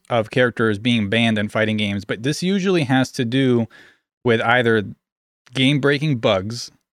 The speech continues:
which were not by design by the developer. For example, Akiha's Infinite and Melty Blood type Lumina, which just came out, which was discovered in October of twenty twenty-two. The verdict for tournaments was for Akiha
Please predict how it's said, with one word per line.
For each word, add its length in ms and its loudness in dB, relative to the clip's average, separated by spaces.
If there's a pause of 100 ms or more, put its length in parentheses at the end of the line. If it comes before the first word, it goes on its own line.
(120)
which 460 0 (460)
were 100 -2
not 320 2
by 200 2
design 600 0
by 200 2
the 100 -6
developer. 600 -2
For 160 0
example, 580 2 (500)
Akiha's 540 0
Infinite 420 -2
and 140 -2
Melty 200 -4
Blood 180 0
type 200 0
Lumina, 500 2
which 360 -6 (120)
just 200 -4
came 240 0
out, 320 0 (380)
which 120 -8
was 120 -4
discovered 380 0
in 80 2
October 500 2
of 80 -2
twenty 200 -4
twenty-two. 840 -4
The 120 -4
verdict 300 2
for 120 -4
tournaments 520 0
was 320 0
for 120 -4
Akiha 480 0